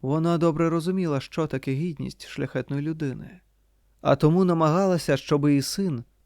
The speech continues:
здобув найкращу освіту, на яку тільки можна було спромогтися в обмеженому фінансовому становищі. Сімейні ресурси були більш ніж скупі, і будинок Джермінів поступово занепадав.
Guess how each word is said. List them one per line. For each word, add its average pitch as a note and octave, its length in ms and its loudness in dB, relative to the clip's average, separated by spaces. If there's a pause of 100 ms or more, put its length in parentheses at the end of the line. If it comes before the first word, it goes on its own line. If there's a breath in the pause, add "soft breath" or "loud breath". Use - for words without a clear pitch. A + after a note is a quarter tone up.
(100)
здобув E3+ 520 2
найкращу G3 640 -2
освіту, F#3+ 560 -4
на C#3 140 0
яку C#3 220 -2
тільки D#3 280 -4
можна D#3 260 -2
було D#3 160 -2
спромогтися E3 880 -6 (100)
в D#3 80 -4
обмеженому B2+ 600 0
фінансовому B2+ 540 -2
становищі. C#3+ 760 -8 (360)
Сімейні C#3+ 500 0
ресурси D3 520 0
були C#3 320 0
більш C#3 400 -2
ніж C3 200 -6
скупі, - 580 -10 (160)
і D#3 100 2
будинок C#3+ 540 2
Джермінів C#3 560 2
поступово C3+ 580 0
занепадав. C#3 800 -4